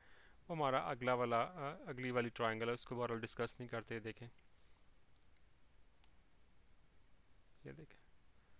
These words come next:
साइडें मुख्तलिफ हैं। जब तक साइडें मुख्तलिफ हैं, ये triangle scalene यानी कि मुख्तलिफुल इजला मुसल्लस कहलाती है। इसके अंदर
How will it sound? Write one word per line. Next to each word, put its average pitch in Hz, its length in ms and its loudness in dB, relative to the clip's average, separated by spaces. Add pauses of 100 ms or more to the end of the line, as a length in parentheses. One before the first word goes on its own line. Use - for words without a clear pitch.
(440)
साइडें 123 520 6
मुख्तलिफ 117 480 -4
हैं। 117 140 -4
जब 127 220 2
तक 165 160 0
साइडें 165 360 2
मुख्तलिफ 170 500 -2
हैं, 180 240 2 (460)
ये 156 140 0
triangle 123 420 4
scalene 127 640 0
यानी 117 200 0
कि 120 120 0
मुख्तलिफुल 120 760 -4
इजला 120 640 2
मुसल्लस 120 580 -2
कहलाती 107 480 -4
है। 113 120 -10 (2750)
इसके 156 420 2
अंदर 131 600 6